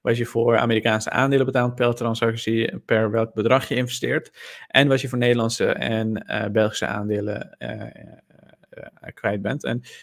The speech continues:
natuurlijk, de, eh, Giro-transactie, eh, of, eh, de Giro-kernselectie,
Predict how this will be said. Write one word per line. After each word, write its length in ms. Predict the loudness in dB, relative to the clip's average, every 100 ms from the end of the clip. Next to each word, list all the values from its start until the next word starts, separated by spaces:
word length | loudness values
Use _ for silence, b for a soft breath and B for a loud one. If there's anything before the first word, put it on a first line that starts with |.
| B
natuurlijk, 640 | 2 6 8 6 4 2
de, 420 | 6 6 6 2 -4
eh, 240 | 0 0
Giro-transactie, 1000 | 0 0 0 -2 -2 -2 -2 -2 0 2
eh, 120 | 0
of, 100 | 0
eh, 140 | -2 -2
de 80 | -4
Giro-kernselectie, 1120 | -2 0 -2 0 -2 0 -2 -4 -4 -6